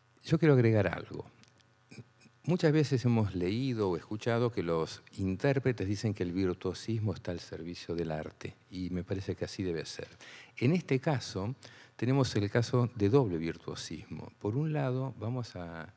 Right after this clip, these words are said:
rendirle pleitesía y homenaje a Szymanowski. Parece absolutamente complejo, rebuscado,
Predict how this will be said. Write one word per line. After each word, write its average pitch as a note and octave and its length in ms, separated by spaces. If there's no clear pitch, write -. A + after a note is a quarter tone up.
rendirle G2+ 500
pleitesía E2+ 560
y F#2+ 80
homenaje E2+ 400
a E2+ 60
Szymanowski. - 840
Parece C3+ 580
absolutamente B2+ 1040
complejo, G2 920
rebuscado, G2 1120